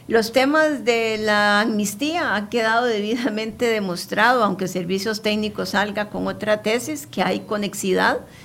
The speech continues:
Estamos hablando de la materia tributaria, eso es de la materia tributaria, no estamos ahí normando nada del medio ambiente o algún otro aspecto. Em, y en los temas de procedimiento,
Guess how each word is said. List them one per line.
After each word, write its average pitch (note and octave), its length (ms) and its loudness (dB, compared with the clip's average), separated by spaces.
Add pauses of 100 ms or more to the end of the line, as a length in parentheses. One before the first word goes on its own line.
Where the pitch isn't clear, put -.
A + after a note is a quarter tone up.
(120)
Estamos G#3+ 300 -2
hablando G3+ 420 -2
de G#3 60 -2
la F#3 120 -2
materia F#3+ 500 -2
tributaria, G3 580 -4 (100)
eso B3+ 300 -2
es G3 140 -2
de F3+ 100 0
la F#3 120 -4
materia F#3 560 -2
tributaria, F3+ 640 0
no C#3+ 120 -6
estamos F#3+ 540 -2
ahí F#3 240 -2
normando F#3 560 0
nada F#3+ 340 2
del E3+ 300 0
medio F#3 320 6
ambiente F#3 580 0
o E3 120 -4
algún E3 340 -4
otro F3 280 -6 (540)
aspecto. B3 640 -2 (600)
Em, A3 720 0 (180)
y C4 120 2
en F4 120 4
los D#4 200 2
temas C#4+ 380 2
de C4+ 120 6
procedimiento, C4 1080 -2